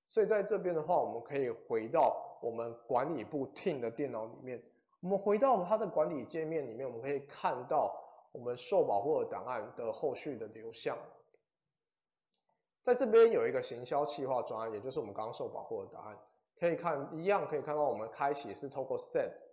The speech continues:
他有权限去开启这样子的档案。然而在这边有两次未经认可的开启，分别是由 Brian 这个账号，他在开的时候被自动的远端删除，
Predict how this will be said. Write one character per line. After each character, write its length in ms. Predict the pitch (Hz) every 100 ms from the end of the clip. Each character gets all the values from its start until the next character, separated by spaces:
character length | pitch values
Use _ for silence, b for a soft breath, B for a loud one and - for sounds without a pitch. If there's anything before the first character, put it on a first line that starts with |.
| _ _
他 140 | 143
有 140 | 151 107
权 260 | - 101 104
限 260 | 135 110 - -
去 120 | - 123
开 280 | - 120 117
启 160 | 113 95
这 100 | 120
样 160 | 110 107
子 100 | 107
的 100 | 101
档 220 | 95 95 -
案。 160 | 107 98 - B -
然 140 | 160
而 80 | 180
在 100 | 220
这 140 | -
边 180 | 190 185
有 220 | 165 151 160
两 260 | 156 113 104
次 340 | - - 175
未 200 | 147 165
经 180 | 147 151
认 180 | 165 135
可 140 | 123
的 140 | 107 107
开 260 | - 127
启， 180 | 127 113 - b b -
分 180 | 202 202
别 140 | 165
是 160 | 147 170
由 140 | 135
Brian 400 | - 127 151 127
这 120 | -
个 220 | 131 98 95 - -
账 280 | - 143 117
号， 400 | 143 113 87 -
他 140 | 151
在 180 | 151 156
开 220 | 143 -
的 120 | 139 127
时 120 | 123
候 60 |
被 120 | 117 123
自 220 | - 135
动 200 | 131 110
的 80 | 107
远 200 | 101 101
端 180 | 107 107
删 240 | 120 107
除， 160 | -